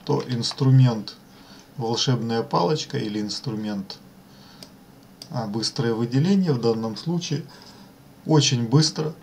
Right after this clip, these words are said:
дадут нам необходимое выделение, качественное. Значит, э, есть, а, переключатель сглаживания, который обрабатывает края, есть переключатель для работы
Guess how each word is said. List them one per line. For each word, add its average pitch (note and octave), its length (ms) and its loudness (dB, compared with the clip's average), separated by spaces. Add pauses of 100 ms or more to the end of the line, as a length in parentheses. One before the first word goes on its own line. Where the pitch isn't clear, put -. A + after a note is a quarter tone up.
дадут B2+ 480 0
нам C3 280 0 (840)
необходимое B2+ 840 2 (760)
выделение, A2+ 680 2
качественное. C3 920 0 (1700)
Значит, C#3 420 2
э, C3 180 6
есть, C#3 640 0 (680)
а, C3+ 120 -4
переключатель C3 800 2
сглаживания, A2+ 880 2
который G#2+ 580 -6 (640)
обрабатывает A#2+ 960 2 (300)
края, C#3 440 4
есть C#3+ 360 2
переключатель B2 840 2
для A2 220 -2
работы A#2 520 -2